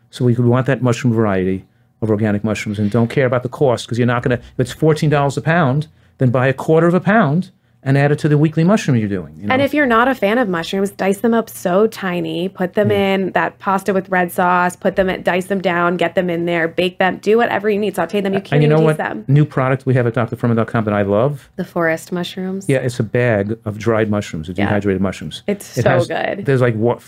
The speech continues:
Speaker 1: mushrooms, like, cultivated in the wild with,
Speaker 2: Yeah.
Speaker 1: like, black forest and all kinds of different mushrooms, black trumpets, and, and you just take the dried mushroom and I just,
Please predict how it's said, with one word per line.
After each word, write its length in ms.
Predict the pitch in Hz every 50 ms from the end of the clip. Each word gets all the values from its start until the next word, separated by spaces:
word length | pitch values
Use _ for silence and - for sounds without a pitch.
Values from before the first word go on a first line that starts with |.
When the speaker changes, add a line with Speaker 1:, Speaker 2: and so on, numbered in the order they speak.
| -
Speaker 1:
mushrooms, 420 | - 117 123 123 123 - 123 107 104
like, 140 | 104 101 -
cultivated 380 | - 120 113 - 104 110 104
in 60 | 101
the 60 | 98 98
wild 440 | 98 92 95 98 101 113 127 135
with, 100 | 117 104
Speaker 2:
Yeah. 140 | 92 87 107
Speaker 1:
like, 120 | - - -
black 240 | 104 117 101 -
forest 460 | - - - 107 107 104 104 104 - -
and 80 | 107
all 80 | 104 107
kinds 160 | - 107 98
of 60 | 95
different 200 | 104 104 - -
mushrooms, 240 | 104 98 - - 107
black 220 | - 107 101 -
trumpets, 460 | - - 113 98 95 - 101 - - 101
and, 100 | 98 - - _ _ - _ -
and 100 | - 123
you 40 | 123 113
just 220 | 113 139 139 -
take 200 | - - 139 -
the 40 | -
dried 220 | 110 - 123 117 110
mushroom 320 | 131 151 - - 117 104
and 80 | 104 101
I 60 | 101
just, 220 | 104 117 - -